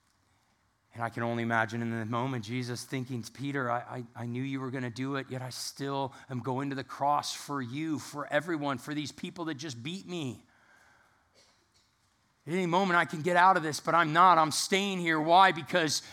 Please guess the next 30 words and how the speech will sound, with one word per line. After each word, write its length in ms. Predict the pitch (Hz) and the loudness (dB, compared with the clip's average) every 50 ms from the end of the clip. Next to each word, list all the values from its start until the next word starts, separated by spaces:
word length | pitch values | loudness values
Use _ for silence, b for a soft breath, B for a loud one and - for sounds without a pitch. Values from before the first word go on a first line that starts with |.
| B B | B B
people 400 | - - 233 262 240 - 269 254 | 2 8 8 8 8 8 6 6
mean 300 | 233 214 220 226 240 233 | 6 6 6 6 4 4
too 220 | - - 233 233 220 | 4 4 4 6 8
much 340 | 214 220 226 220 - - | 8 8 8 6 4 0
to 100 | - 202 | -2 -2
me. 340 | 190 180 160 147 123 98 - - _ _ _ _ _ _ _ _ _ _ _ _ _ _ _ _ _ _ _ _ _ _ _ _ _ _ _ _ _ _ - | 0 0 0 -2 -4 -6 -10 -16 _ _ _ _ _ _ _ _ _ _ _ _ _ _ _ _ _ _ _ _ _ _ _ _ _ _ _ _ _ _ -8
A 60 | 139 | -6
price 380 | - - 247 269 277 254 - - | 6 10 12 12 12 12 10 10
has 280 | 233 262 254 - - | 12 12 12 10 6
to 80 | - 240 | 2 4
be 140 | 247 247 - | 4 4 4
paid, 320 | 254 262 262 262 247 240 | 6 6 8 8 8 6
and 100 | 226 214 | 6 6
they 140 | 233 262 254 | 6 6 6
can't 360 | - - 240 254 254 233 - | 6 6 6 6 6 6 4
pay 260 | - - 247 269 262 | 6 6 8 8 8
it. 100 | 226 - B B B - | 6 4 B B B 12
I 200 | 226 226 247 277 | 12 12 12 12
will 180 | 254 269 277 262 | 8 6 4 4
pay 300 | - - 247 269 269 254 | 6 6 6 8 8 6
it 120 | 254 - | 4 4
'cause 180 | - 226 208 226 | 2 2 6 8
I 160 | 226 240 233 | 8 8 6
can. 600 | 175 - - 220 226 226 226 220 190 139 104 - - _ _ _ _ _ _ _ _ _ _ _ _ _ _ _ _ _ _ _ _ _ _ _ _ _ _ _ _ _ _ _ _ _ _ _ _ _ _ _ _ _ - | 4 0 0 2 2 2 2 0 0 -2 -4 -6 -12 _ _ _ _ _ _ _ _ _ _ _ _ _ _ _ _ _ _ _ _ _ _ _ _ _ _ _ _ _ _ _ _ _ _ _ _ _ _ _ _ _ -6
And 100 | 139 139 | -2 -2
they 80 | 147 | -2
take 260 | 143 - 175 175 151 - | 0 2 0 2 2 2
him 120 | 170 156 | 0 0
to 80 | 156 - | -2 -2
Pilate. 500 | - - 151 143 143 143 131 120 107 | 4 6 6 6 6 4 2 -2 -6